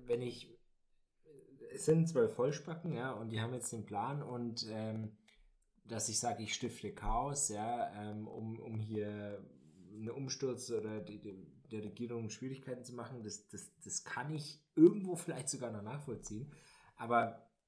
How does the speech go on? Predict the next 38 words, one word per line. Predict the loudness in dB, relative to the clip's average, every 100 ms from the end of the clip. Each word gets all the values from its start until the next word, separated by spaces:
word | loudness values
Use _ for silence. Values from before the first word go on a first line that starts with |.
| _
was, | -18 -8 2 4 4 0 -16 -16
also | -8 -4 -4
wa-, | -6 -10
was | -4 -2 0
sind | 0
denn | -2
die | -4
konkreten | -6 -6 -4 -6 -6 -6 -4
nächsten | -4 -4 -2
Schritte? | -2 -2 -2 -2 -2
Was | -6
wären | -4 -4
die | -4 -2
denn, | -2 -4
ge-, | -4
wenn, | -6 -2
wenn | 0
dann | 2 2
jetzt | 0 -2
Chaos | -6 -4 -4 -4
ist, | -4 -6 -8 _ _ _ _ -2
warum, | 2 4 4 0 -10 -20
<laughs> | _ -10
warum | -6 8 8 10
sollen | 6 6
denn | 2 0
dann | -2
die | 0 2 2
auf | 0 -2
einmal | 0 0
die | 0
Regierung | -2 -2 0 0 0
führen? | -2 -2 -2 -4
Was | -6 -6
ist | -6
denn | -6
der | -6
Plan? | -8 -6 -4